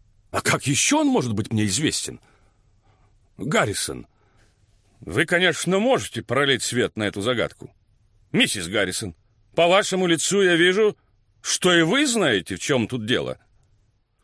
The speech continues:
"Может, оно и так, сэр Чарльз, да только мы с моим Джеком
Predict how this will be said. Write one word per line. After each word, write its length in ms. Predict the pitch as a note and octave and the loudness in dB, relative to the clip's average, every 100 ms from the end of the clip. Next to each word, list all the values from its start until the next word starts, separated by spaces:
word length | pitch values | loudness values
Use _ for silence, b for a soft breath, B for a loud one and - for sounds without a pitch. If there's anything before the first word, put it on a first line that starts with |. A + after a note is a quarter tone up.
| b b b b b | b b b b b
"Может, 400 | - A2+ C3 B2+ | -4 -2 -2 -2
оно 160 | C#3 D3 | 0 2
и 100 | D3 | 0
так, 500 | - G#3+ A3+ - - b b b b | 0 -2 -2 -8 -14 b b b b
сэр 440 | - - C3 A2+ F#2+ | -8 -4 0 -2 -2
Чарльз, 640 | - - G2 D#2 C#2 - B B B B B | -2 0 0 -2 -6 -6 B B B B B
да 160 | G#2+ | -4
только 320 | D3+ D#3+ D#3+ | -2 -2 0
мы 260 | D3 D#3+ E3 | 0 2 0
с 100 | - | 0
моим 260 | D3+ C#3+ B2 | 0 0 0
Джеком 580 | G#2 E3+ G3 D3+ A2+ | 2 0 0 -4 -4